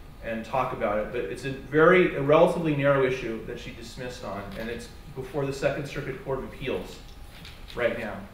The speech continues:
Um, she also dismissed the civil rico claim that Schwab, uh, that Schwab brought. And I just wanna, g-,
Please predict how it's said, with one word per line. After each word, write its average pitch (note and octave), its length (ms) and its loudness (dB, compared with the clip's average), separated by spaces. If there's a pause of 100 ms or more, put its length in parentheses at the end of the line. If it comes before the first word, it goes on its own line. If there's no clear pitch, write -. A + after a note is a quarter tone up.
(560)
Um, C3 240 0
she - 140 0
also F3 440 6
dismissed D3 420 -4
the - 60 -10
civil C3 240 -8
rico F#3 400 4
claim C3+ 220 0
that - 160 -8
Schwab, B2 540 0 (340)
uh, A#2 240 -4
that B2+ 160 -4
Schwab A2 400 -2 (320)
brought. A2+ 420 2 (720)
And C3+ 100 -2
I - 20 2
just D#3+ 160 -2
wanna, F3+ 240 2 (140)
g-, D3 80 -6